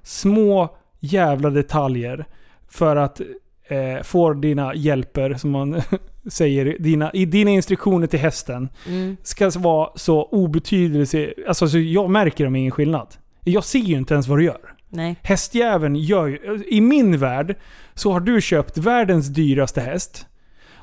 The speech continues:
Speaker 1: och, eh, hästen gör konstiga grejer och du åker med.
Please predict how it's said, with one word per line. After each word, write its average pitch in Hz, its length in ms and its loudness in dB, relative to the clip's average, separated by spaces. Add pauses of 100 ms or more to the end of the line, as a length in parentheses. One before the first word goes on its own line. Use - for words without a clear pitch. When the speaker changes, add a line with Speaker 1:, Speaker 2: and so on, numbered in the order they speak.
Speaker 1:
och, - 320 -2
eh, 160 220 2
hästen 196 520 2
gör 156 240 4
konstiga 143 480 0
grejer 143 640 2
och 151 300 2
du 160 160 2
åker 147 320 -2
med. 147 120 -4